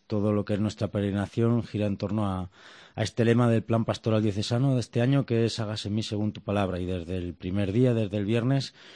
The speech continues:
pues ya vamos a ir introduciendo este pequeño itinerario, ¿no?, que va a acompañar a los jóvenes en estos días, ¿no? Y es sobre todo, pues, eh, desde las palabras de la Virgen, ¿no?, y que, que queremos que vayan calando, ¿no?, en el corazón de los jóvenes,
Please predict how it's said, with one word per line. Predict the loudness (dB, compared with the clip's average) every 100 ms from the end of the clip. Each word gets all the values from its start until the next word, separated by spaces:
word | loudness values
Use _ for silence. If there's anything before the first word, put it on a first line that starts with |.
| -20 _
pues | -2
ya | 2
vamos | 4 4 2
a | 2
ir | 2
introduciendo | 0 0 2 0 0 0 2 2 2 -2 -4
este | -6 -4 0 0
pequeño | -2 -4 0 0
itinerario, | 0 -2 0 0 0 0
¿no?, | -2 -6 -14 -20 -20 -8
que | -2
va | 0 2
a |
acompañar | 0 -2 -2 -2 0 0
a |
los | 0 -2
jóvenes | -4 -2 -2 -4
en | -6
estos | -6 -8 -6
días, | -4 -4 -4
¿no? | -8 -10 -18 -20 -20 _
Y | -2
es | 0
sobre | 2 2
todo, | 4 4 4
pues, | 4 2 4 4 2 -2 -8 -8
eh, | -6 -6 -4 -4 -6 -6
desde | -4 -2 -2
las | -4
palabras | -4 0 2 2 2
de |
la | 0 2
Virgen, | 0 0 -4
¿no?, | -4 -4 -6
y | -6 -4 -6 -6 -10 -14 -20
que, | -6 -4 -4 -8
que | -8
queremos | -4 -2 -2
que | -2
vayan | 0 2 0
calando, | -2 -2 -2 -2
¿no?, | -4 -6 -10 -20 -20 -12
en | -2 0
el | 0
corazón | 2 0 0 0
de | 2
los | 0
jóvenes, | 2 2 4 2 -2